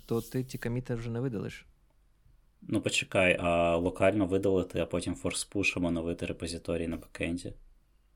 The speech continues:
Speaker 1: А, ну, ну,
Speaker 2: Ну,
Speaker 1: слухай,
Speaker 2: вибачте.
Speaker 1: це вже, це вже окреме. Ну, це, це вже, знаєш, е, мені здається, це вже не проблема тули, бо тула тобі просто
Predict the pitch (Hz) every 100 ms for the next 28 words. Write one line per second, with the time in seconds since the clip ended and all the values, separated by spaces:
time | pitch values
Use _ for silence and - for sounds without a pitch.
0 | _ - 110 107 - - 113 123 113 92
1 | - - - 104 107 104 92 95 87 90
2 | 127 127 139 113 - 123 - 160 170 151
3 | 131 117 107 107 110 135 - - 151 156
4 | - - - - - - 165 147 151 156
5 | 143 135 120 117 131 151 131 113 - 120
6 | 113 110 110 - - 135 139 160 156 139
7 | 175 196 - 135 139 - - - - _
8 | _ - - _ - - _ - 160 156
9 | 151 147 - 135 135 139 127 131 127 101
10 | - - 107 104 - 143 202 254 175 165
11 | 160 139 160 -